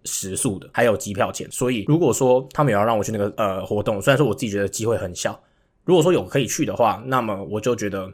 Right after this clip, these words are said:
我可以提前十月三号去，然后我就在香港从十月三号待到十月九号，然后去东京开始玩这样子。所以，呃，唯一的小小变数就这样。但是我自己觉得就是十月七号回去香港的可能性是最大的。然后十月整个，呃，就是一个很，很频繁旅游的月，就是如果说我真是十月，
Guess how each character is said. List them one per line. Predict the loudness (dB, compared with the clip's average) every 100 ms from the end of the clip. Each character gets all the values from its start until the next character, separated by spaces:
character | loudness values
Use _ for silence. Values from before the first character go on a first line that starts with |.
| -2
我 | 2
可 |
以 | 2
提 | 2
前 | -2
十 | -2 -2
月 | -2
三 | -2
号 | -4
去， | -4 -6 -8 _ _
然 | 2
后 | 2
我 |
就 | 4
在 | 0
香 | 0
港 | -2
从 | -6 -10 -12 _
十 | -8 -4
月 | -2
三 | -2 -2
号 |
待 | 0
到 | -2
十 | -2 -4
月 | -6
九 | -6
号， | -6 -6
然 | -6
后 | -8
去 | -4
东 | -4 -4
京 | -8 -10 -10
开 | -6
始 | -4
玩 | -4 -8
这 | -8
样 | -10
子。 | -10 -2
所 | 2
以， | 2 0
呃， | 0 4 4
唯 | 4
一 | 4
的 |
小 | 4 4
小 | 4
变 | 2
数 |
就 | -2
这 | -2
样。 | -2 -2
但 | 0 2
是 | 2 -2 -6 -6
我 | -4
自 | -2
己 | -2
觉 | -2
得 | -2
就 | 0
是 | -2
十 | 0
月 | 0
七 | 2
号 | 2
回 | 2
去 | -2 -2
香 | -2
港 | -4 -6
的 |
可 | -8
能 | -10 -8
性 | -8
是 |
最 | -6 -4
大 | -4 -6
的。 | -2
然 | 2
后 |
十 | 2 4
月 | 4 4
整 | 2
个， | 0 -2 2
呃， | 6 6
就 | 4
是 | 2
一 | 2
个 | 2
很， | 0 -4
很 | -6 -2 -2
频 | -2 0
繁 | 2 0
旅 |
游 | -2 -6
的 | -6
月， | -4 -2
就 | 0
是 | 0
如 | 2 4
果 | 4
说 | 4
我 | 0
真 | -2
是 | -2
十 | -2
月， | -2